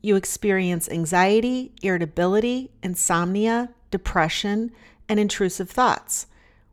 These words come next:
And those aren't fun. So that leads us to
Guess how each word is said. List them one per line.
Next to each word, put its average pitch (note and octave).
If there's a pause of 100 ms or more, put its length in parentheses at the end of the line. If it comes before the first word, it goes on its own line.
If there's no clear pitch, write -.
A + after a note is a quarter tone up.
(340)
And G#3+
those A#3
aren't D4+
fun. A#3 (440)
So A3+
that A3
leads A#3+
us G#3
to G3+